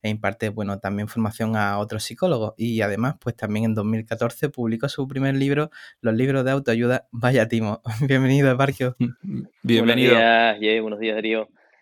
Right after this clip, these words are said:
Speaker 2: Buenos
Speaker 1: Vale.
Speaker 2: días, Eparquio. No, y,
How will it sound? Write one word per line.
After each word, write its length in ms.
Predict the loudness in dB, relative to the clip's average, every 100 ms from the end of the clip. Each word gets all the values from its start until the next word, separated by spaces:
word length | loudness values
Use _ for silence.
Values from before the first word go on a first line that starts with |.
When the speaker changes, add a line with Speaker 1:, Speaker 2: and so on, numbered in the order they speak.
| _ _ -20 _ _ _
Speaker 2:
Buenos 340 | -8 -4 -4
Speaker 1:
Vale. 100 | -4 -2
Speaker 2:
días, 160 | -4
Eparquio. 500 | -4 -6 -6 -6 -6 -4
No, 180 | 0 0
y, 160 | 0